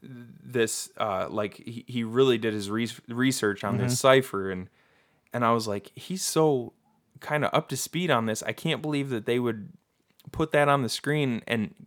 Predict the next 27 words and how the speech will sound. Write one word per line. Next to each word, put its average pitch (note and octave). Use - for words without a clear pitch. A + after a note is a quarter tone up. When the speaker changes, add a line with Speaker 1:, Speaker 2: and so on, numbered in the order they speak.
Speaker 1:
and A#2
Connor C3+
wouldn't A#2
realize A2+
that G#2+
that G#2+
doesn't G#2+
add G2+
up F#2+
to G2
ninety-three." G2+
Speaker 2:
Yeah. A2+
Speaker 1:
And B2+
I B2
go, A#2+
"What's D#3+
going E3
on C#3+
here? G#2+
Why G#2+
did D3+
they, D3+
why A#2+
did D#3
they D#3
show A#2+
that? D#3+